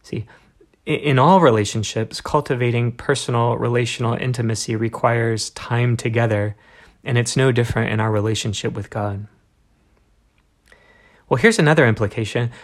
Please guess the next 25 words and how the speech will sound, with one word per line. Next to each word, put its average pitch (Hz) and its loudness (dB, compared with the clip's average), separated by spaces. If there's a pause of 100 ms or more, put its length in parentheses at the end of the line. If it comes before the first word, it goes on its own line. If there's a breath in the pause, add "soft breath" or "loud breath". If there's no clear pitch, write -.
(120)
By 135 4
saying 185 4
that 156 2
he 156 2
wants 151 2
a 139 2
relationship 123 0
like 120 0
marriage 139 0
with 110 -4
us, 113 -2
God 135 -2
is 147 -2
saying 143 -2 (400 loud breath)
he - 0
wants 180 2
a 156 0
relationship 131 -2 (200 loud breath)
with 123 -6
us 123 0
that 110 -2
has 123 -4 (320 soft breath)
absolute 147 -2
exclusive 123 -4
priority. 120 0